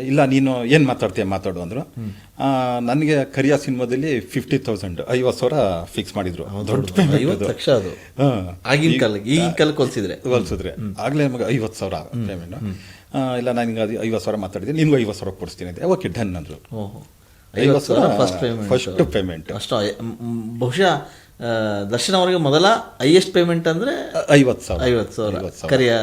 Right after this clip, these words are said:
Speaker 2: ಸಿನಿಮಾ.
Speaker 1: ಕರಿಯ ಸಿನಿಮಾಗೆ.
Speaker 2: ಅಲ್ಲಿಂದ ನಿಮ್ಮ ಕರಿಯ ಸಿನಿಮಾ ಶುರುವಾಗುತ್ತೆ.
Speaker 1: ಶುರುವಾಯ್ತು.
Speaker 2: Actually ಇನ್ನೊಂದು ಕುತೂಹಲ, ಅದು ಕರಿಯ ಸಿನಿಮಾ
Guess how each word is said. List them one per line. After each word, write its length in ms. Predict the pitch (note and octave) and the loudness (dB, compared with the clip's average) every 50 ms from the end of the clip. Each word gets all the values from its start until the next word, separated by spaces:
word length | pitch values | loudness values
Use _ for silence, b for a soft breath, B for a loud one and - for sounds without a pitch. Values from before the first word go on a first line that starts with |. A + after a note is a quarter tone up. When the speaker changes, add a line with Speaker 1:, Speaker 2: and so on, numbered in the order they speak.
| G2+ G2+ | -2 -4
Speaker 2:
ಸಿನಿಮಾ. 220 | - G#2+ G2+ G2 A#2+ | -6 -4 -2 0 0
Speaker 1:
ಕರಿಯ 180 | G#2 G2+ F#2 | 2 0 -2
ಸಿನಿಮಾಗೆ. 460 | F2 - - F2+ F2 E2 D2+ D2 D#2 - - | -4 -6 -10 -12 -10 -12 -12 -14 -12 -6 -2
Speaker 2:
ಅಲ್ಲಿಂದ 280 | A#2+ E3 F#3+ G3 F#3+ | 0 2 2 2 0
ನಿಮ್ಮ 280 | F#3 F3 D#3+ D3+ C#3+ C3 | 0 -2 -2 -2 -2 -4
ಕರಿಯ 300 | B2 - A#2 A#2+ A#2 A#2 | -4 -4 -4 -4 -4 -4
ಸಿನಿಮಾ 300 | A#2 A#2 A2+ B2+ C#3+ C3+ A#2 A2 G#2+ G2 - | -6 -8 -8 -6 -6 -6 -6 -8 -10 -10 -8
ಶುರುವಾಗುತ್ತೆ. 400 | A2+ G#2 G2 F#2 F2+ F2+ F#2 - | -6 -6 -6 -6 -8 -10 -12 -12
Speaker 1:
ಶುರುವಾಯ್ತು. 520 | F#2+ F#2 E2+ E2 - - - - - - | -12 -12 -12 -12 -12 -14 -18 -10 -8 -8
Speaker 2:
Actually 240 | G3 - - A3+ G3 | -4 -2 0 0 2
ಇನ್ನೊಂದು 300 | D#3+ D3 D3+ F3 F3 E3+ | 2 0 0 -2 -4 -6
ಕುತೂಹಲ, 240 | D3+ C#3 C#3+ A#2 - | -10 -10 -10 -10 -10
ಅದು 520 | - - B2+ D#3+ G#3 G3 D#3+ D3 - G2+ - | -8 -8 -6 -6 -4 -4 -4 -6 -6 -8 -6
ಕರಿಯ 340 | - B2 B2+ D3 D#3+ E3 E3+ | -4 -4 -2 -2 -2 -2 -4
ಸಿನಿಮಾ 760 | E3 - D3+ C#3+ C#3+ C#3+ D3 D#3+ F3 F#3+ F#3+ F#3+ - - - | -4 -4 -6 -6 -4 -4 -4 -6 -6 -6 -8 -8 -10 -14 -18